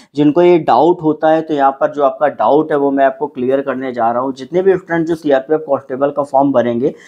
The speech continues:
सबसे पहली स्टेज है आपकी सीबीटी की, कंप्यूटर बेस्ड। ध्यान से सुनिएगा, जो चीज़ें मैं आपको बताने जा रहा हूँ बहुत इंपॉर्टेंट रहने वाली, फिर बाद की वही चीज़ें आप पूछते हो कमेंट सेक्शन में,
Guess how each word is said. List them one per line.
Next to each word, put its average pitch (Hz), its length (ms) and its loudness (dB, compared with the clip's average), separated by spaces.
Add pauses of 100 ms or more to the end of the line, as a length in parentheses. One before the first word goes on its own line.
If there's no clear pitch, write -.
(240)
सबसे 175 220 0
पहली 196 340 2
स्टेज 180 340 -2
है 156 60 2
आपकी 156 440 -2 (480)
सीबीटी 160 380 2
की, 120 140 -8
कंप्यूटर 160 440 -2
बेस्ड। 147 360 -2 (100)
ध्यान 170 320 0
से 247 100 -2
सुनिएगा, 196 440 0
जो 190 140 -2
चीज़ें 185 280 -2
मैं 180 80 -2
आपको 170 200 -2
बताने 151 380 0
जा 151 100 0
रहा 170 120 2
हूँ 147 120 -8
बहुत 139 280 -2
इंपॉर्टेंट 160 480 -2
रहने 151 200 2
वाली, 156 200 2
फिर 156 140 -8
बाद 139 280 0
की 160 80 -8
वही 151 160 -2
चीज़ें 147 280 -8
आप 151 180 -4
पूछते 139 420 -4
हो 147 100 4
कमेंट 143 300 -2
सेक्शन 139 320 -6
में, 143 200 -2